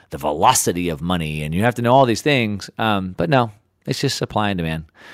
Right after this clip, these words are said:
The more people that want something and the less there is of it, the price goes up. And that's why, um, the fiat money system, the, the system that the central banks do use, which is they print an unlimited amount of money,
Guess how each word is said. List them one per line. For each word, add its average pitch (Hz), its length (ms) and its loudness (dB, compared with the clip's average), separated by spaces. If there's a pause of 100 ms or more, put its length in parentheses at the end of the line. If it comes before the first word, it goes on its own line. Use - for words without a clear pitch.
(180)
The 85 100 -4
more 156 220 6
people 151 220 6
that 135 120 10
want 117 180 4
something 110 320 2
and 92 80 0
the 85 80 2
less 123 220 6
there 131 160 8
is 107 120 8
of 95 120 6
it, - 220 2 (340)
the 90 100 -6
price 80 300 -2
goes 76 260 -6
up. 90 320 0 (400)
And 117 120 -2
that's 214 200 4
why, 113 440 6 (160)
um, 90 320 -2
the 87 80 -2
fiat 101 400 4
money 90 260 0
system, 113 460 -4
the, 98 100 0
the 92 340 -2
system - 380 -2
that 95 140 0
the - 100 -6
central 107 320 -2
banks 123 380 0
do 87 340 -2 (140)
use, 92 420 -2
which 90 180 -4
is 78 120 -6
they 82 140 -2
print - 580 0
an 95 160 -2 (120)
unlimited 113 1040 2
amount 101 360 -2
of 82 100 -6
money, 175 460 -4